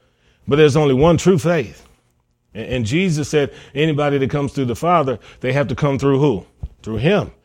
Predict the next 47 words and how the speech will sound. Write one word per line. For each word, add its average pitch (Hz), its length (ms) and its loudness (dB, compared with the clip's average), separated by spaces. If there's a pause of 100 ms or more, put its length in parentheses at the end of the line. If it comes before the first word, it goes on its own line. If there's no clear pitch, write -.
(480)
And 123 140 -2
he 139 60 2
said, 139 220 2
"You 147 80 4
can't 165 240 4
get 220 180 4
to 208 100 6
the 131 100 0
Father 87 400 -2 (100)
except 117 400 0
you 117 100 0
come 113 360 -6 (160)
by 104 200 -6
me." 101 240 -8 (800)
And 139 160 -2
in 135 80 -2
verse 147 280 0
two, 208 260 2 (320)
when 147 160 0
it 139 60 0
says, 156 280 2
"It'll 151 160 2
be 143 140 0
exalted 147 500 0
above 139 280 0
the 131 80 0
hills 151 320 0
and 135 120 -4
all 143 160 -2
nations 143 400 -4
shall 139 240 -4
flow 139 280 0
into 160 340 0
it." 131 100 -4 (220)
So - 200 0
Isaiah 131 520 4
was 160 220 0
able 156 260 0
to 127 80 -6
see 160 260 -2
a 123 60 0
day 165 440 -2 (200)
and 139 240 -2
a 117 80 -2
time 165 540 -2 (180)
in 135 240 -4
which 135 320 -2